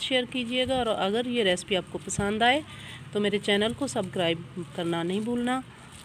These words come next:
लाइक कीजिएगा और बेल आइकन को ज़रूर क्लिक कीजिएगा ताकि हर नई आने वाली वीडियो आप तक जल्दी पहुँचे। सबसे पहले हम प्याज को फ्राई कर लेते हैं।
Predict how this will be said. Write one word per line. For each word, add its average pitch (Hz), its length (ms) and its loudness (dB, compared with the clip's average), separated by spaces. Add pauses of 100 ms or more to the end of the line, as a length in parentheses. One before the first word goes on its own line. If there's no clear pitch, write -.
(880)
लाइक 175 240 0
कीजिएगा 226 520 2 (400)
और 175 80 0
बेल 185 240 0
आइकन 220 280 2
को 196 120 -2
ज़रूर 170 260 -4
क्लिक 180 240 -2
कीजिएगा 226 460 0 (720)
ताकि 190 240 0
हर 247 200 0
नई 214 220 4
आने 175 200 0
वाली 175 240 -2
वीडियो 170 300 0
आप 175 160 -2
तक 247 100 -4 (220)
जल्दी 170 340 0
पहुँचे। 151 380 -8 (500)
सबसे 226 340 2
पहले 262 300 4
हम 277 200 2
प्याज 202 340 2
को 240 140 0
फ्राई 190 260 2
कर 202 200 2
लेते 220 260 0
हैं। 294 200 0